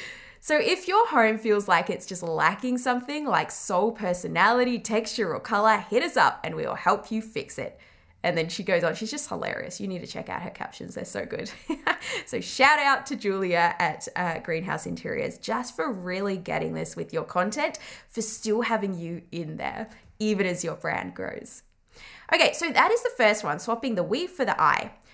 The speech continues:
Number two, share your story. So often when we market our business, we focus on the struggles, the challenges that our audience have because we get it. But what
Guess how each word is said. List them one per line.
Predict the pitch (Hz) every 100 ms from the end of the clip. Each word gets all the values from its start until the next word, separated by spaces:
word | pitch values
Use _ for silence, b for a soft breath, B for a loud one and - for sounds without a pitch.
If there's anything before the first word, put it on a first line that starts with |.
| b -
Number | 214 247 349 381
two, | - - 226 156 - - _ _ _ _ _
share | - - 339 415 494 302
your | 220 226 240 240 240
story. | - - 190 175 160 113 220 B B B B
So | - - 381 523 -
often | 180 - 180 208 294 233
when | 233 220
we | 220
market | 208 190 208 240
our | 220
business, | 175 165 160 190 196 302 -
we | 262
focus | 254 277 - 440 285
on | 277
the | 208
struggles, | 196 - 202 185 180 160
the | 190
challenges | - - - 196 196 180 160 160
that | 175
our | 175 170
audience | 175 180 185 185 175
have | - 156 156 302 -
because | 302 320 349
we | 285
get | 220 214 -
it. | - - _ _ -
But | 349 302
what | 349